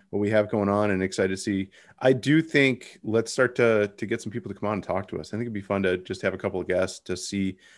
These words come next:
I really think the bootstrap founder thing of, like, how you got here is always interesting. I think that's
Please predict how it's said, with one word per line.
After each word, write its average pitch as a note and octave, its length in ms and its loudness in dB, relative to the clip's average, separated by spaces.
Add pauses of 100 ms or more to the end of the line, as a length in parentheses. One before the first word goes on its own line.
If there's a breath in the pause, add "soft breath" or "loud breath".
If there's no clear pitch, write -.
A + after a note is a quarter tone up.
(100)
I G2+ 60 -4
really C3 320 6
think B2 160 0
the G#2 80 -6
bootstrap G2+ 500 2
founder F#2 480 0 (380)
thing F#2+ 160 -4
of, E2+ 80 -2
like, E2+ 220 0 (600 loud breath)
how - 120 2
you E3+ 100 6
got A#2 180 6
here C3 420 4 (160)
is G#2 100 -2
always G#2 240 2
interesting. A2+ 420 -4
I - 40 -2
think - 180 -6
that's G2+ 240 0